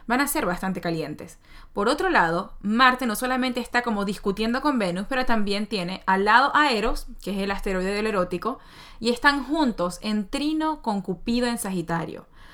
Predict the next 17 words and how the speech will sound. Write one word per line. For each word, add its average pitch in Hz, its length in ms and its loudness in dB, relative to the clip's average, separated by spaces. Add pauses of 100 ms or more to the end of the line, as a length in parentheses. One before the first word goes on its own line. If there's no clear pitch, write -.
(160)
Así 202 260 -2
que 254 160 0
no 247 320 2
se 339 220 -2
dejen 294 460 0
sugestionar 226 840 2
por 214 100 4
otros 208 240 0
astrólogos 190 600 0
que 185 100 -4
les 185 100 -2
están 202 220 -4
diciendo 220 320 -4
que 190 80 -6
esto 180 160 -6
es 202 100 -6
terrible, 208 540 -2